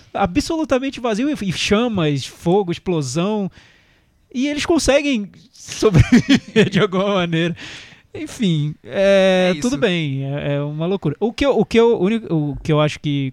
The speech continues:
Speaker 1: comparando com o cinema americano, que aí ele, o filme quer também s-, é, ser comparado a isso,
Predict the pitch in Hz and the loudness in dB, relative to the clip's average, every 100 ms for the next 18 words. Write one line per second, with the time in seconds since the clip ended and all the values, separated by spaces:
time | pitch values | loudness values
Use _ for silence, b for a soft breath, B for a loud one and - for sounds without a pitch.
0 | _ - 160 156 151 170 139 143 143 139 | _ -2 0 2 0 -2 -4 -6 -4 -4
1 | 135 135 131 147 135 131 - 139 131 123 | -2 -4 -4 -4 -4 -6 -6 -4 -4 -6
2 | 127 135 147 139 117 - 143 127 - 135 | -4 -2 -2 -4 -6 -10 -8 -8 -6 -6
3 | 131 160 160 147 127 _ - 143 135 139 | -4 -2 0 -2 -4 _ -6 -4 -2 -2
4 | 135 127 b b - - - - - 139 | -2 -6 b b -20 -18 -14 -12 -8 -4
5 | 135 - - 170 165 160 139 147 139 156 | -4 -6 -2 0 0 0 -4 -4 -2 -2
6 | 170 135 139 175 | -2 -2 -4 -4